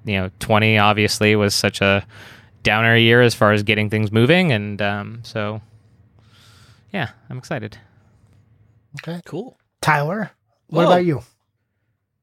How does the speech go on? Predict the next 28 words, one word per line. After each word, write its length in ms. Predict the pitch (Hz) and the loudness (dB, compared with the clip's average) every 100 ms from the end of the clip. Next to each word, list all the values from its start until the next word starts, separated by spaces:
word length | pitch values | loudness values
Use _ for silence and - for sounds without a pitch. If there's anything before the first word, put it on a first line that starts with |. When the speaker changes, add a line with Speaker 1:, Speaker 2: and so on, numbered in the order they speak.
| _ _ _ _ _ _ | _ _ _ _ _ _
Speaker 3:
I 160 | 160 196 | -2 0
mean, 160 | 214 180 | 0 0
I'm 220 | 196 196 | -2 0
looking 380 | 208 233 262 240 | -4 -4 -6 -2
at, 260 | 196 185 - | 0 0 2
I, 220 | 185 185 | 0 2
I've 200 | 175 180 | 0 0
got, 340 | 208 196 185 _ _ - - - | 4 4 4 _ _ -20 -20 -12
I, 120 | - - | -8 -2
I 80 | 226 | 0
don't 120 | 220 | 2
have 360 | 220 190 180 - _ 151 | 2 0 -10 -16 _ -4
a 80 | 147 | -2
set 400 | - 214 208 147 | -2 -2 -2 -2
goal 220 | 139 131 | -2 -4
now, 260 | 127 117 | -8 -12
so 160 | 127 151 | -6 -2
I 40 | |
don't 140 | 170 190 | 0 0
know 100 | 185 | 0
how 100 | 180 | 0
to 80 | 147 | 0
define 440 | 135 - 160 180 | -2 0 0 0
my 160 | 190 190 | -2 0
goals. 360 | 202 214 202 | 2 2 2
I 100 | 160 | 0
basically 580 | 156 175 185 - 175 160 | 2 0 0 -4 -2 -4
just, 420 | 147 147 139 - | 0 -2 -2 -12